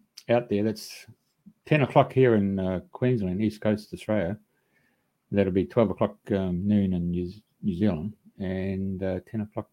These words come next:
is, um, five o'clock at night, Friday night in United States West Coast.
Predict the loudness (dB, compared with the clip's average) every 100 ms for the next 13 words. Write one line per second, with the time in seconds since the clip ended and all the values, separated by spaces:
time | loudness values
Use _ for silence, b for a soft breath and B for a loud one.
0 | _ -6 -4 -4 -10 -4 -4 -4 -10 b
1 | b b b _ 6 8 8 6 4 4
2 | -6 0 0 4 4 2 0 -12 _ -2
3 | 4 6 6 4 2 0 -6 _ _ _
4 | _ 0 2 2 0 -2 -2 -2 0 -2
5 | -2 -2 0 0 -2 _